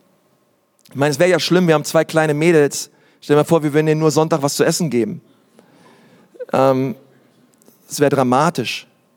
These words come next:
Und weißt du, ganz viele Christen sehen so aus.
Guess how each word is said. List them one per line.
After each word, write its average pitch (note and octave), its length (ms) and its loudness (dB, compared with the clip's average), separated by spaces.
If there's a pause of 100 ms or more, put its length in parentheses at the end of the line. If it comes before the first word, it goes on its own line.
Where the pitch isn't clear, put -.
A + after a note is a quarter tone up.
(760)
Und C#3+ 120 0
weißt D3+ 160 2
du, D3 40 -6
ganz D#3 160 0
viele F#3 140 0
Christen E3+ 320 -4
sehen D3+ 180 0
so C3+ 120 2
aus. C3+ 480 0